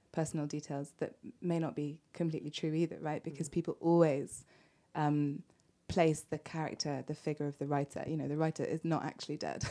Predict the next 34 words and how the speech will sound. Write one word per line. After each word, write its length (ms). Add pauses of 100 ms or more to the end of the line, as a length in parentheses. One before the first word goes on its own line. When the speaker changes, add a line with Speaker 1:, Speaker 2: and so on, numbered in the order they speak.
Speaker 1:
<laughs> 120
unfortunately. 800 (400)
They're 80
gonna 160
weave 200
it 80
back 180
Speaker 2:
Mm. 40 (120)
Speaker 1:
in. 160 (300)
Um, 380 (320)
I 100
wonder, 340
are 60
you 140
apprehensive 640
about 480 (640)
p-, 100
how 240
people 240
might 180
respond 580 (720)
to 180
it 240 (100)
as 280
a 140
document 520
that, 200 (140)
that 120
talks 260
about 260 (520)
the 180
experience 460
of 120
war? 220